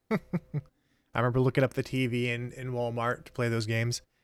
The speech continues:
They do have Nintendo Switch demos in Walmart. It's not the same. It's not the same as, as having to look up at the screen that's basically on the ceiling at the top of the,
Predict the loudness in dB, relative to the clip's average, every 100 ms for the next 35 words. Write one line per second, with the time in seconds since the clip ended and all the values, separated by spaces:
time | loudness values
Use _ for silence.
0 | 2 6 8 8 8 8 8 4 2 2
1 | 2 2 0 -2 -2 -2 -2 -4 -6 -4
2 | -4 0 6 6 6 -4 -4 -4 -8 -8
3 | -4 0 2 2 0 0 0 -2 -4 -6
4 | -4 -4 -4 -6 -8 -8 -6 -4 -4 -6
5 | -2 -2 -4 -10 -18 -20 -20 -6 -4 0
6 | -2 0 -2 -2 -4 -2 -2 -2 -2 -2
7 | -2 -2 -2 -6 -10 -12 -8 -6 -4 -2
8 | -2 -4 -10 -12